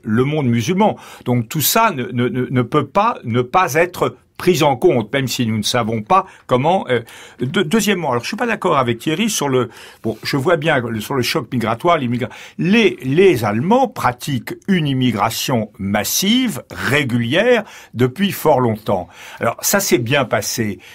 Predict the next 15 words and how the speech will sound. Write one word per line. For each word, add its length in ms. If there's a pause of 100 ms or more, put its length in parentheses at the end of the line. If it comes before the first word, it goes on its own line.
(120)
mais 40
ça 140
s'est 160
bien 220
passé 380
à 60
quel, 300
à 140
quel 240
prix ? 340 (320)
Ça 140
s'est 180
passé 480
au 160
prix 400